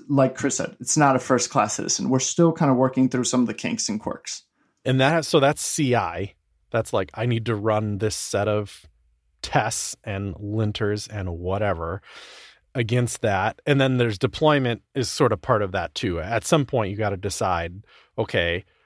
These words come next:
Speaker 2: there's a whole bunch of stuff here that's sitting, that's, that's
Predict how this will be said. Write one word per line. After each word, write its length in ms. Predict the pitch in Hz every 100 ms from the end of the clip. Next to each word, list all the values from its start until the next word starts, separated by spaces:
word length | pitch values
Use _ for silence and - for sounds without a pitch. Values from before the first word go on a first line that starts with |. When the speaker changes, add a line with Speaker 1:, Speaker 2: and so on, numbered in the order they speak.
| _ -
Speaker 2:
there's 220 | 107 113
a 100 | 95
whole 220 | - 120
bunch 300 | 120 120 -
of 60 | -
stuff 340 | - 123 -
here 460 | - 87 95 131 _ _
that's 180 | 92 -
sitting, 420 | - 113 110 110
that's, 300 | 104 - - -
that's 300 | 104 -